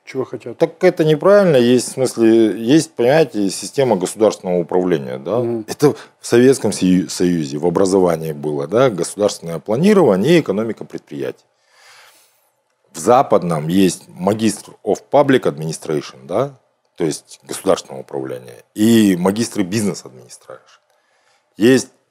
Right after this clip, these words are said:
Speaker 2: public finance, так называемый, да, это управление государственными,
Speaker 1: Мгм.
Speaker 2: а,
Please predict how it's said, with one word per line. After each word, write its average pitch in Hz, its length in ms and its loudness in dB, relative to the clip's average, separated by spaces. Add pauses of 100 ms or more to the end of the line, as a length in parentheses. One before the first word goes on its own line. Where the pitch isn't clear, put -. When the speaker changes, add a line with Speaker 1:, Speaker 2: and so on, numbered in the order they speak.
Speaker 2:
public 156 360 4
finance, 101 460 0
так - 200 -12
называемый, 73 580 -6
да, 92 180 -2
это 113 200 2
управление 110 500 2
государственными, 85 880 -2
Speaker 1:
Мгм. 67 140 -8
Speaker 2:
а, 78 520 -2